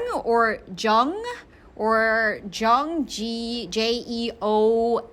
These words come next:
N G, but as you can see, romanization sucks. <laughs> Uh, Korean, Kim, Lee, Park, Choi, Jung. These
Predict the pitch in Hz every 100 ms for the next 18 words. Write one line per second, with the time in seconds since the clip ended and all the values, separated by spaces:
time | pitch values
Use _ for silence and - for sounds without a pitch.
0 | - 196 220 262 294 302 330 339 349 370
1 | - - - 233 233 233 233 - 196 226
2 | 233 240 247 220 269 269 285 262 240 196
3 | 202 208 202 185 175 214 185 180 - -
4 | - - - - - - - 214 - 285
5 | 311 302 320 392 415 - 571 587 480 240
6 | 233 220 - - - 247 247 311 330 370
7 | 440 - _ - 285 392 480 - - 277
8 | 370 - - 220 - - - - 330 330
9 | 330 - 196 160 - 240 262